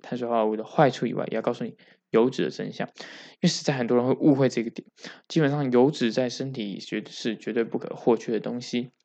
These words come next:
而且是影响很多生理功能，包含一些激素啊、讯息传递啊，甚至到能量储存等等。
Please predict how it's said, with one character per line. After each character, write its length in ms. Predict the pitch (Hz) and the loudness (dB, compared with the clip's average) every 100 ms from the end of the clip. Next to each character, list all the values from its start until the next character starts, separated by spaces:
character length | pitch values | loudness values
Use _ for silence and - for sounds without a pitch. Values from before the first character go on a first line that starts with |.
| _ _ _ _ _ _ _ - | _ _ _ _ _ _ _ -14
而 100 | - 123 | -6 -2
且 100 | 117 | 0
是 140 | 123 | 0
影 180 | 120 123 | -2 -4
响 160 | 120 117 | -4 -6
很 200 | - 101 | -6 -4
多 140 | 117 | -4
生 260 | 123 151 143 | -2 -2 -2
理 80 | |
功 240 | - 117 113 | -4 -6 -6
能， 180 | - - | -8 -2
包 140 | 123 | -2
含 120 | 123 | 0
一 40 | 120 | -2
些 120 | 120 | -6
激 220 | 123 170 | -4 -2
素 180 | 170 180 | 2 6
啊、 240 | 156 151 147 | 6 6 0
讯 160 | 147 | -2
息 100 | 127 | -4
传 200 | 120 120 | -6 -6
递 160 | 117 123 | 0 2
啊， 180 | 117 117 | 4 2
甚 160 | - 123 | -2 -6
至 100 | 113 | -2
到 160 | 117 | -2
能 160 | 117 120 | -2 -4
量 140 | 127 | -4
储 140 | 127 - | -6 -10
存 180 | - | -8
等 140 | 76 110 | -6 -2
等。 120 | 110 | -4